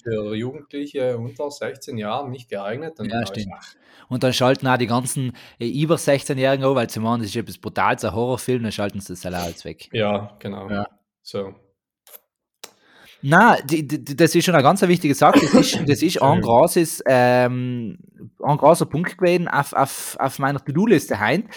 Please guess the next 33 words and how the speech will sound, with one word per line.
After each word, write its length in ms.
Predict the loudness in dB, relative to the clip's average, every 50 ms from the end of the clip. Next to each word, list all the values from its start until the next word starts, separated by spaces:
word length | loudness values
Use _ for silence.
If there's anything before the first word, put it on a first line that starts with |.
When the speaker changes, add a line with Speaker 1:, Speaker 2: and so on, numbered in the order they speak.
| -18 -18 -4
Speaker 2:
dass 120 | -2 2 4
Speaker 1:
Ja. 160 | 6 6 6
Speaker 2:
ich 40 | 6
dir 100 | 4 4
ja 140 | 4 4 6
auch 140 | 6 4 4
frage, 380 | 2 2 4 4 4 4 4
wie 80 | 4 4
es 80 | 4 2
mit 120 | -2 -4
dem 100 | -4 0
Bachelor-Finale 760 | 2 2 2 2 0 -2 -4 -2 -2 -2 0 2 2 2 4 4
ausgegangen 380 | 2 2 2 2 2 2 2 0
ist, 140 | -2 -2 -6 -14 -18 -18 -20 -18 -14
weil 420 | 0 0 2 2 4 2 2 0 -2 -10 -20 _ _
mir 240 | -6 -2 0 2
oben 220 | 4 4 2 2 0
unsere, 480 | -4 -4 -2 2 4 4 6 6 4 4
äh, 180 | 2 -2 -4 -6 -12 _ 0
unsere 600 | 2 2 2 0 0 -2 2 6 6 6 6 6
R-Praktikantin 2000 | 4 4 4 6 6 4 4 0 -2 -6 -10 -8 _ -2 -2 -2 -4 _ -14 -12 -4 0 0 0 0 -2 -6 -8 -14 -16 _ _ _ 0 2 2 2 2 0 -2 -8 _ _ _ _ _ _ _ _ _ _ _ _ 2
hat 160 | 2 4 4
ja 80 | 2
wieder 140 | 4 4 4 6
eine 60 | 4 4
Umfrage 300 | 2 0 2 2 2 2
gestartet 640 | 2 0 2 2 2 2 0 2 2 2 2 2 -4
und 100 | -4 0
sie 80 | 0
haben 140 | 0 0 2
halt 160 | 0 0 0
Speaker 1:
Ja. 60 | 2 6
Speaker 2:
zwei 160 | 8 8